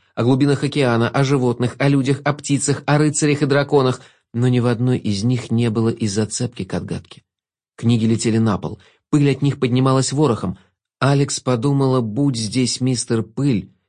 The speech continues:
её верный учитель, он смог бы найти ответ. "Пять", произнесла она. Оставалось пять шагов, крохотных и колких,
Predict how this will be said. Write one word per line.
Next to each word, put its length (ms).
её 320
верный 360
учитель, 540
он 160
смог 360
бы 100
найти 320
ответ. 500
"Пять", 460
произнесла 560
она. 260
Оставалось 560
пять 240
шагов, 500
крохотных 680
и 80
колких, 640